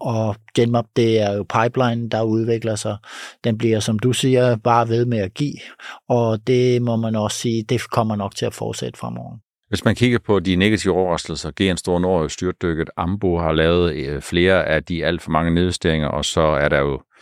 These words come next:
Speaker 2: det børsnoterede smertensbarn Lundbeck, hvor man bare må sige, at det ser ud som om, at, øh, det kniber stadigvæk lidt med at få de gode ambitioner vekslet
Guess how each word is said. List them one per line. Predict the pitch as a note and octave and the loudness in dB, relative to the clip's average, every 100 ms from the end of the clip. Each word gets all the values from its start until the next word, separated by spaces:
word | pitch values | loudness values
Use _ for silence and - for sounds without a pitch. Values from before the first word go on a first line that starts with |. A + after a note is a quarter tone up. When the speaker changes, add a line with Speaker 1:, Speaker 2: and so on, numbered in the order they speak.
| - - | -20 -6
Speaker 2:
det | D2 | 0
børsnoterede | F2+ D#2+ D2 E2 D2+ | 0 0 -2 0 0
smertensbarn | - D2+ E2 D2+ D2 C#2+ | 0 0 0 -2 -2 -2
Lundbeck, | C#2+ D2+ E2+ D#2 - - | -2 -2 0 -2 -2 -4
hvor | D#2 D2 | 0 2
man | C#2+ C#2 | 2 2
bare | C#2 D2+ | 0 0
må | D2 | -2
sige, | - D#2 D2+ | -4 0 0
at | C2+ | 0
det | D#2 | -4
ser | - D2+ | 0 2
ud | D2 D#2 | 2 0
som | - D2 | -4 -2
om, | C#2 D2 C#2+ | -2 0 0
at, | C2+ C2+ - | 0 -2 -2
øh, | C#2 C2+ | -2 0
det | D2+ D#2 | -2 -2
kniber | D#2+ C2+ | 0 -2
stadigvæk | - C2+ B1 A#1+ B1 - - | 0 0 0 0 -2 -4 -6
lidt | C2+ B1 - | -4 -4 -6
med | B1+ B1+ B1 - | -2 -2 -2 -4
at | B1+ | -4
få | - - C2+ C2 - - - - - | -4 -4 -4 -4 -8 -20 -20 -10 -8
de | |
gode | D#2+ E2+ F2 F2 | -2 0 2 2
ambitioner | D2+ C2+ C#2 - F2 D#2 D2+ B1+ G#1+ - C2 | 0 -2 -4 0 0 0 -2 -4 -6 -12 -10
vekslet | A1+ C#2+ - - D2 C2 | -2 -2 -2 -2 -2 -2